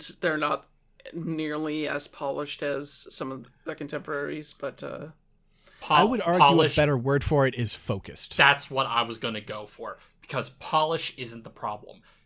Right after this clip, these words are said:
Speaker 2: It is perfectly okay to have, like, a mechanic or an idea that is a little rough around the edges, but at the very least, you can, like, meet it halfway and, like, I don't know, like,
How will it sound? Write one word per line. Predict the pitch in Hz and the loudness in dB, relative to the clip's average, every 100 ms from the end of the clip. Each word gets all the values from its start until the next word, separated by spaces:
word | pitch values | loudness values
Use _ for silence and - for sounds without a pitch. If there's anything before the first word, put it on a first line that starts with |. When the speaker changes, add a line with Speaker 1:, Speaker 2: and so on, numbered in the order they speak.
| _ - | _ -8
Speaker 2:
It | 139 | -4
is | 127 - | -4 -8
perfectly | - 175 180 208 196 | -4 -4 -4 -10 -8
okay | 151 - 135 123 | -10 -10 -10 -10
to | 113 | -10
have, | 127 110 | -10 -8
like, | 104 | -10
a | 107 | -14
mechanic | 104 - 147 143 151 - | -16 -12 -8 -8 -10 -12
or | 123 | -10
an | 110 | -10
idea | 104 - 120 120 131 131 _ _ | -12 -14 -12 -8 -10 -12 _ _
that | 139 120 | -10 -8
is | 107 | -10
a | 107 | -12
little | 123 180 190 | -6 -4 -2
rough | 143 143 139 | 0 -2 -2
around | 123 117 | -8 -8
the | 113 110 | -8 -12
edges, | 107 113 101 | -10 -12 -12
but | 117 | -16
at | - | -18
the | - - | -20 -6
very | 143 165 156 | -4 -4 -8
least, | 127 123 117 - - _ _ | -14 -14 -14 -16 -20 _ _
you | 123 | -14
can, | 120 131 117 110 | -10 -8 -8 -10
like, | 110 110 98 _ _ _ - | -12 -12 -14 _ _ _ -14
meet | 104 110 131 165 | -12 -8 -6 -6
it | - | -8
halfway | - 139 127 - 113 107 113 117 _ _ _ _ - | 0 0 0 -8 -10 -10 -12 -18 _ _ _ _ -8
and, | 120 113 | -8 -8
like, | 107 113 104 _ - _ _ _ _ 135 | -6 -6 -6 _ -20 _ _ _ _ -8
I | |
don't | 123 117 | -6 -4
know, | 107 98 _ | -8 -10 _
like, | - | -20